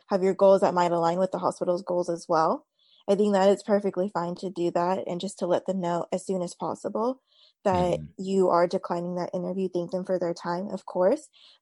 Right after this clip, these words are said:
Speaker 1: but think about it. There might be someone else that might want that position more than you. So don't necessarily, you know, wanna use your time and resources on a site and the hospital doesn't wanna use their time and resources on a site if
Speaker 2: Yeah.
Speaker 1: ultimately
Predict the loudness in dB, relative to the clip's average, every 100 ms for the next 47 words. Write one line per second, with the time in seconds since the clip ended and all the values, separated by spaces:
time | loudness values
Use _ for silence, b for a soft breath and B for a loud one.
0 | 2 4 4 0 0 2 2 2 4 4
1 | 4 4 2 0 0 -2 -2 -2 -2 -4
2 | -4 -6 -4 -4 -6 -6 -8 -6 -6 -6
3 | -6 -8 -6 -6 -8 _ -6 -6 -8 -8
4 | -10 -4 0 2 0 -2 -8 -4 0 2
5 | 2 0 -4 -6 -2 0 0 0 -2 -4
6 | -2 0 2 2 2 -2 0 -2 -4 -4
7 | -6 -4 -4 -2 -2 -4 -2 0 -2 -6
8 | -8 -6 -4 -6 -2 0 0 -2 -2 -2
9 | -2 -2 0 -2 -2 -4 -4 -4 -6 -8
10 | -6 -6 -6 -4 -2 -2 -2 0 0 2
11 | 0 0 -2 -2 -4